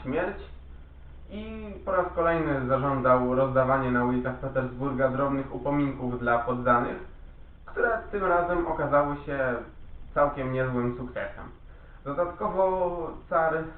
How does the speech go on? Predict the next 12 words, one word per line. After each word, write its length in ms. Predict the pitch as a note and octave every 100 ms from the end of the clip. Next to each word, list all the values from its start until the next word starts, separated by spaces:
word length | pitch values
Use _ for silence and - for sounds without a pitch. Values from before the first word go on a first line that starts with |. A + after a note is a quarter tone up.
| C3
z 340 | B2+ - -
synkiem 520 | E3+ E3+ D#3 C#3+ C3+ -
u 60 |
boku 400 | B2+ C3 B2 D3+
był 220 | D3 D3+
już 200 | D3 C#3+
dużo 380 | B2 B2 E3 D#3+
bardziej 500 | D3+ D3+ B2 C3+ C3
męskim 640 | A#2+ C3 C#3+ C#3+ - C3+ B2+
i 100 | B2
twardym 560 | C#3+ C3 B2 A#2+ A#2+
władcą, 600 | A#2+ B2+ - - B2 D3+